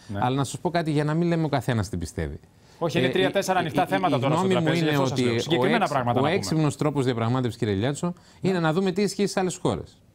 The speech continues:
Speaker 2: Να διαλέξουμε το μοντέλο που μας βολεύει περισσότερο,
Speaker 1: Ναι.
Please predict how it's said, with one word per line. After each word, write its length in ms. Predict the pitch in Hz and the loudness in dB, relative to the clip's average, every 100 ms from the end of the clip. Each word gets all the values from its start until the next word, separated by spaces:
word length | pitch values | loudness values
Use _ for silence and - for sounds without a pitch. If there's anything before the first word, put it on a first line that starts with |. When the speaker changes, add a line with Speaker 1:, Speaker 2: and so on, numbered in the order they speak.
| _ - | _ -2
Speaker 2:
Να 160 | 131 | 0
διαλέξουμε 520 | 117 131 165 151 147 127 | 2 2 0 -2 -2 0
το 80 | 120 | 0
μοντέλο 360 | 113 135 139 | 2 2 2
που 60 | 113 | 0
μας 120 | 110 | 0
βολεύει 280 | 98 110 120 | 2 0 0
περισσότερο, 580 | 98 82 90 87 113 180 - - | -2 -2 -4 -4 -4 -8 -12 -10
Speaker 1:
Ναι. 200 | 110 | -10